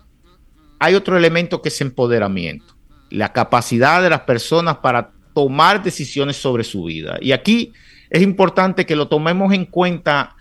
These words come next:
frente a lo que mencioné hace un, un, un rato, un momento,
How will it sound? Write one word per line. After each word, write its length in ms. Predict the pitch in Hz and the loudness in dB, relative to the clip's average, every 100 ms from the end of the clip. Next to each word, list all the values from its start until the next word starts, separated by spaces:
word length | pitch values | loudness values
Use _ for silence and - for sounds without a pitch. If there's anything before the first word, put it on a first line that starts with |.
| _ - | _ -2
frente 640 | 165 170 - 175 165 - _ _ | 0 0 -4 -2 -2 -6 _ _
a 120 | 147 | 0
lo 140 | 160 156 | 0 0
que 120 | 160 | -2
mencioné 580 | 156 156 - 151 156 202 | -2 -4 0 0 2 0
hace 260 | 226 - | 0 0
un, 340 | 220 214 202 - | 0 0 -4 -8
un, 380 | 170 165 151 - 156 | -10 -8 -10 -12 -10
un 180 | 160 139 | -8 -2
rato, 520 | 151 170 185 185 196 | 2 4 2 0 0
un 160 | 147 156 | 0 0
momento, 640 | 151 143 165 185 202 | -2 0 -2 -4 -6